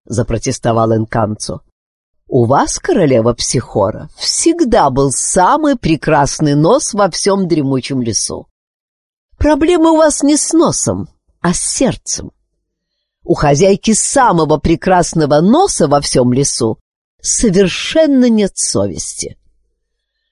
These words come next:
Самый прекрасный нос во всем лесу покраснел от гнева. "Какая неслыханная наглость! Вы и весь ваш магический народ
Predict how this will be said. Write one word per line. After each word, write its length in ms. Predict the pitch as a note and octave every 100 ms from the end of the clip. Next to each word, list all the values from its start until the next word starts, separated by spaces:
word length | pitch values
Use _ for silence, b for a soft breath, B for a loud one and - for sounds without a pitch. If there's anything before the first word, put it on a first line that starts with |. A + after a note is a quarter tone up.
| _ _ -
Самый 560 | - - C3+ A#2+ A2+ A2+
прекрасный 760 | A#2 G#2 B2 A2+ A#2 - B2+
нос 400 | B2+ C3+ G2+ -
во 100 | A2+
всем 340 | G#2+ - B2 A2
лесу 380 | A2 - B3+
покраснел 840 | C4 A3+ - A#3+ B3 - B2+ G2 G2
от 140 | G2+
гнева. 540 | - A2 G#2+ G2+ A2+ - _ _ _ _ _ _ _ _ _ _ _ _ _ -
"Какая 580 | - G3 - D4+ C#4+ D4
неслыханная 1120 | D#4+ D4 - B3 C#4 C#4+ F#4 G4+ A#4 C5 D5
наглость! 600 | F#3 - - - - - _ _ _ _ _ _ _ -
Вы 600 | D#3+ G#3 G#4 A#4+ A3+ -
и 180 | C4+ C#4
весь 460 | C4+ G#4+ A4 - C4
ваш 400 | D4 E4+ G3+ A3+
магический 720 | C4 B3 E4+ C4+ C4+ - B3+
народ 480 | A3 C#4 G#4 B4